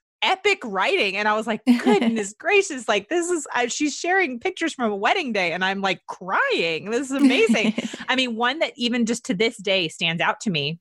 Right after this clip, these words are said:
Speaker 1: is, um, when you did the courthouse wedding.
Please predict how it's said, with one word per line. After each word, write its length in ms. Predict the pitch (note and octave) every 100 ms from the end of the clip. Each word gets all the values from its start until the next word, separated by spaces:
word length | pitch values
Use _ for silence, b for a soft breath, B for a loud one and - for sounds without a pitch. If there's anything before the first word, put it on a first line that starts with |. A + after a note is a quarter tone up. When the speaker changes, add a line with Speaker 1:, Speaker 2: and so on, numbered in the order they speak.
| _ _
Speaker 1:
is, 400 | G#3 F#3+ F3 D3+ _ _
um, 220 | G3+ F#3+
when 220 | F#3 G3+ G3
you 140 | G3
did 400 | F#3 F#3 F3+ E3+
the 100 | F3+
courthouse 580 | F#3 - A#3 G3 D3 -
wedding. 440 | C#3+ - A1 F3+